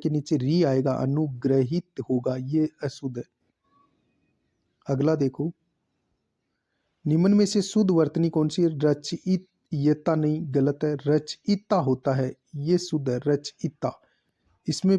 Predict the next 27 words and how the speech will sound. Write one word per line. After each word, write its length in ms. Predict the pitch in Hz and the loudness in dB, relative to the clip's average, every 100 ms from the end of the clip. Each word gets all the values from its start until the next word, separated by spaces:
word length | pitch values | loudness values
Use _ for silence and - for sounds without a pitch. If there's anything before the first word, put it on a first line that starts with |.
| 190 | 2
फिर 120 | 185 | -2
पूछा 300 | 175 180 170 | 0 -2 0
है 100 | 170 | 0
शुद्ध 260 | 165 - 165 | 0 0 2
वर्तनी, 400 | 165 160 160 165 | 2 0 -2 -2
लघुतर, 640 | 156 135 123 135 143 160 - _ - | 0 0 0 -2 0 -2 -2 _ -4
लघुतर 600 | 139 127 135 135 160 160 - | -2 0 -2 -2 -2 -4 -8
बिल्कुल 380 | 147 135 131 175 | -4 -4 0 -2
शुद्ध 300 | 156 - 160 | -2 -2 0
है। 100 | 156 180 - | 0 -2 -2
कवयित्री, 600 | 151 143 156 185 - 180 | 0 2 2 2 0 -2
ये 320 | 180 139 165 | 0 0 0
शुद्ध 300 | 180 - 175 | 0 -2 -2
होगा, 320 | 135 127 131 - _ _ _ _ _ _ _ _ | 0 0 -2 -6 _ _ _ _ _ _ _ _
कवयित्री 1900 | - 147 175 196 - _ _ _ _ _ _ _ _ _ _ _ 185 - 202 202 | 0 2 2 0 -6 _ _ _ _ _ _ _ _ _ _ _ -20 -4 0 2
होता 360 | 139 135 147 | 2 0 0
है 160 | 135 131 | 0 0
ये, 180 | 135 156 _ _ | -4 -8 _ _
कवयित्री 760 | - 143 151 - 151 - - 131 - _ _ _ _ _ _ _ _ _ _ _ - | -2 -2 -2 -4 -6 -8 -6 -6 -10 _ _ _ _ _ _ _ _ _ _ _ -8
बहुत 340 | 135 135 147 | -2 0 0
बार 200 | 165 147 | 0 -2
पूछा 280 | 143 131 147 | -2 -4 -2
जाता 280 | 135 123 139 | -2 -2 -6
है, 120 | 135 - | -6 -2
कवयित्री 500 | 143 143 160 - 190 | 0 0 -2 -2 -2
लिखा 260 | 156 123 131 | 0 -2 -4
जाएगा। 340 | 127 127 170 | -4 -6 -10